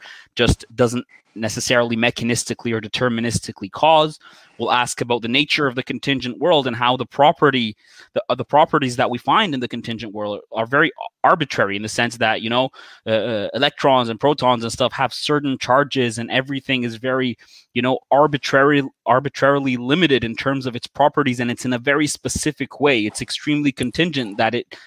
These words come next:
it's really shouting for some kind of an explanation. So when we say that that's the nature of the contingent world,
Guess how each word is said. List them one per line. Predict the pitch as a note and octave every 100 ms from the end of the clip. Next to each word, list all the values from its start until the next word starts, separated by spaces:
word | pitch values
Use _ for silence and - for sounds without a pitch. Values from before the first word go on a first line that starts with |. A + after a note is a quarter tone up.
| -
it's | - -
really | D3+ D3+
shouting | - - E3+ E3 C3+ A#2+
for | C3
some | B2 C3+
kind | - C3 C3+
of | A#2+
an | A#2+
explanation. | A2+ - B2 E3 - B2+
So | A#2 A#2+
when | A#2+ A#2+
we | B2
say | C#3
that | C3+ A#2
that's | B2 B2+ -
the |
nature | A#2+ B2+ C#3 C#3
of | B2
the | A#2+
contingent | A#2+ - B2 G#2+ G#2+
world, | B2+ D#3 C#3